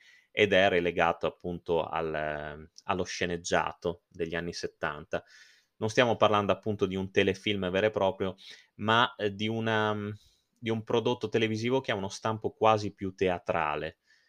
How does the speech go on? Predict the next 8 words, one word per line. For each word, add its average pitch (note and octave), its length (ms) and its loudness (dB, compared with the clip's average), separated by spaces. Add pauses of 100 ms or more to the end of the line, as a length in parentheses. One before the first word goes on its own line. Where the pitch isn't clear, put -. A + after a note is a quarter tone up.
(260)
dove, A#2 720 4
ehm, F2 1040 0 (100)
la F#2+ 100 -6
storia A2 320 4
si - 120 -6
svolge F#2+ 440 -2
quasi G2+ 460 4
sempre E2 680 -4